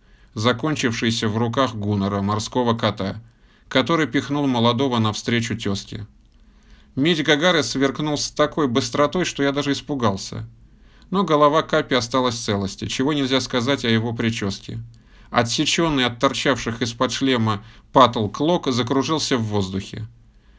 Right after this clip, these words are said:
Да, оружие у Гагары в полном порядке. А вот Капи побледнел, ещё бы. Он подумал, что сейчас останется без головы.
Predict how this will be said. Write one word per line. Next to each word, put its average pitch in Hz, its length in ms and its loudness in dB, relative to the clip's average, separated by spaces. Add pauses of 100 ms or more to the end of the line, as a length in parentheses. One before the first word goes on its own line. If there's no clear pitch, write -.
(200)
Да, 123 400 4
оружие 147 320 0
у 143 60 0
Гагары 131 400 2
в - 80 -14
полном 127 340 -2
порядке. 107 580 -2 (680)
А 110 120 0
вот 117 140 0
Капи 151 280 0
побледнел, 110 640 0
ещё 110 360 0
бы. 95 240 -4 (440)
Он 123 160 -2
подумал, 139 380 2
что 117 180 -6
сейчас 117 380 -2
останется 110 500 -2
без 101 200 -2
головы. 104 540 -4